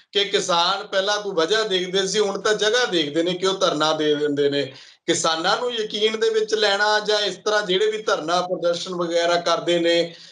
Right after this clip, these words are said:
ਜਾਂ ਫੈਕਟਰੀਆਂ ਨੂੰ ਬੰਦ ਕਰ ਦਿੰਦੇ ਨੇ ਜਾਂ ਉਹਨਾਂ ਨੂੰ ਬੰਦ ਕਰਨ ਦੀ ਗੱਲ ਕਰਦੇ ਨੇ ਜਾਂ ਉਹਨਾਂ ਦੇ ਪ੍ਰਬੰਧਾਂ ਦੇ ਉੱਤੇ ਸਵਾਲ ਚੁੱਕਦੇ ਨੇ, ਉਹ ਵੀ ਤਾਂ ਆਪਣੇ ਆਪ 'ਚ ਬਹੁਤ ਵੱਡਾ ਸਵਾਲ ਹੈ ਕਿ ਤੁਸੀਂ ਉਹਨਾਂ ਸਾਰਿਆਂ ਨੂੰ, ਜੇ ਹੁਣ ਰੇਲਾਂ ਰੁਕਦੀਆਂ ਨੇ ਤਾਂ ਸਾਰਾ ਪ੍ਰਬੰਧ ਜਿਹੜਾ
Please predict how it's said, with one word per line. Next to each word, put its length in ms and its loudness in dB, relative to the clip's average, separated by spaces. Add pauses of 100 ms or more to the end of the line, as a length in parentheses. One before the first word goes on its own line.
(100)
ਜਾਂ 160 0
ਫੈਕਟਰੀਆਂ 580 0
ਨੂੰ 140 -2
ਬੰਦ 240 0
ਕਰ 240 0
ਦਿੰਦੇ 280 0
ਨੇ 160 2
ਜਾਂ 140 2
ਉਹਨਾਂ 140 0
ਨੂੰ 120 -4
ਬੰਦ 240 0
ਕਰਨ 280 0
ਦੀ 160 0
ਗੱਲ 180 2
ਕਰਦੇ 400 0
ਨੇ 320 0 (260)
ਜਾਂ 180 2
ਉਹਨਾਂ 300 0
ਦੇ 100 -6
ਪ੍ਰਬੰਧਾਂ 480 0
ਦੇ 100 -2
ਉੱਤੇ 220 -4
ਸਵਾਲ 380 2
ਚੁੱਕਦੇ 460 0
ਨੇ, 300 0
ਉਹ 140 2
ਵੀ 100 2
ਤਾਂ 140 0
ਆਪਣੇ 280 -2
ਆਪ 220 2
'ਚ 60 -12
ਬਹੁਤ 240 -2
ਵੱਡਾ 260 2
ਸਵਾਲ 400 2
ਹੈ 220 -2 (220)
ਕਿ 140 0
ਤੁਸੀਂ 320 -4
ਉਹਨਾਂ 260 0
ਸਾਰਿਆਂ 440 0
ਨੂੰ, 160 -8
ਜੇ 160 0
ਹੁਣ 240 -4
ਰੇਲਾਂ 380 2
ਰੁਕਦੀਆਂ 500 0
ਨੇ 140 -4
ਤਾਂ 200 0
ਸਾਰਾ 300 0
ਪ੍ਰਬੰਧ 420 0
ਜਿਹੜਾ 380 0